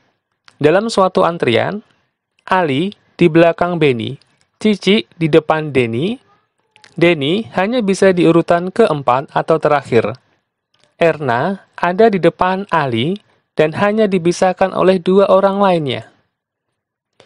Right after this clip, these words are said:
Jika Deni mengantri di urutan keempat,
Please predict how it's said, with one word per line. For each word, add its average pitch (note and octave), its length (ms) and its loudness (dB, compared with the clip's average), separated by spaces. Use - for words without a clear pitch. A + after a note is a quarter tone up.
Jika A#3 480 2
Deni E3+ 560 0
mengantri G3+ 640 0
di G3 80 2
urutan F#3 480 2
keempat, C#3+ 720 -2